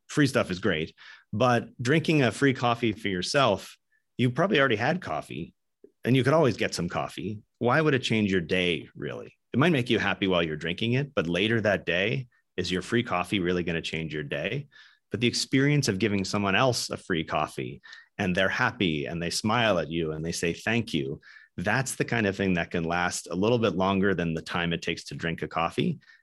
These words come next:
And we detect that in the data. When we call those people up who gave the coffee or gave to someone else, they're happier at the end of the day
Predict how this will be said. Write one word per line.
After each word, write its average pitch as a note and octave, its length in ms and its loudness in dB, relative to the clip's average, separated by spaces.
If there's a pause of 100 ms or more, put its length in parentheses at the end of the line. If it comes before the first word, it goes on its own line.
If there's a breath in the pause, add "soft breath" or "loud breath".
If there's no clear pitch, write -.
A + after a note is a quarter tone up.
(140)
And A2 100 2
we A#2 80 4
detect G#2 360 0
that F#2+ 180 2
in F2 60 2
the E2+ 80 0
data. F#2 260 2
When D2+ 160 -6
we F2+ 80 0
call A2 260 0
those B2 300 2
people F2+ 340 0
up F2+ 280 -4 (540 soft breath)
who F#2 140 -2
gave A2 680 0
the - 80 -2
coffee B2 360 0
or F2+ 160 -2
gave E2+ 380 -2
to A#2+ 100 -6
someone A#2 320 0
else, C3 340 -2
they're G#2 140 2
happier G2+ 380 0
at F#2+ 120 -2
the F2+ 100 -2
end F2+ 140 0
of D#2 100 -2
the E2+ 80 -2
day D#2+ 360 -2